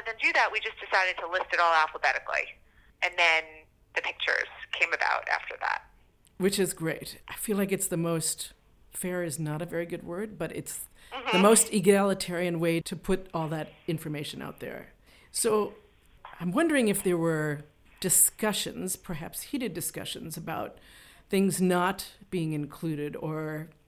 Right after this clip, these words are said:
Speaker 2: and I, I wonder if you have any behind-the-scenes stories you might be able to share that just points to how difficult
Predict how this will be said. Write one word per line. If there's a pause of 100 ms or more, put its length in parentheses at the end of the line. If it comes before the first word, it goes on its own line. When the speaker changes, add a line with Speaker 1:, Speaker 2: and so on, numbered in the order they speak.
(500)
Speaker 2:
and
I, (100)
I
wonder
if
you
have
any
behind-the-scenes
stories
you
might
be
able
to (800)
share (360)
that
just
points
to
how
difficult